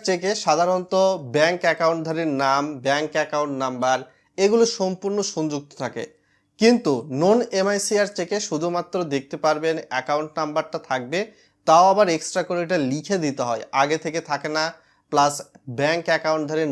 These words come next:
নামও কিন্তু এই নন এমআইসিআর চেকে দেখা যায় না। নন এমআইসিআর চেক সাধারণত দেখা যায় যে খুবই ঝুঁকিপূর্ণ, যদিও এখনও এমআইসিআর এবং নন এমআইসিআর দুইটি চেকই কিন্তু বাংলাদেশে বৈধভাবে ইউজ করা হচ্ছে।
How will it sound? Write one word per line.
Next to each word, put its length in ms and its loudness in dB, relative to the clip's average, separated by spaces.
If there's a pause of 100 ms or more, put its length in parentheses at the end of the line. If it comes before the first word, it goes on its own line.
নামও 220 0 (100)
কিন্তু 280 -4 (300)
এই 60 0 (140)
নন 240 -2
এমআইসিআর 500 -6
চেকে 240 -4 (420)
দেখা 320 4
যায় 200 -2
না। 60 -12 (540)
নন 260 6 (100)
এমআইসিআর 460 2 (100)
চেক 180 0 (180)
সাধারণত 380 0 (160)
দেখা 180 0 (100)
যায় 160 0 (100)
যে 100 2 (480)
খুবই 240 0 (100)
ঝুঁকিপূর্ণ, 500 0 (220)
যদিও 280 2 (160)
এখনও 280 -6 (100)
এমআইসিআর 520 -2
এবং 140 -4 (460)
নন 260 4
এমআইসিআর 460 0 (140)
দুইটি 260 -2 (100)
চেকই 340 -2
কিন্তু 300 -2 (240)
বাংলাদেশে 460 0 (140)
বৈধভাবে 580 0 (440)
ইউজ 160 2 (100)
করা 240 4
হচ্ছে। 320 -4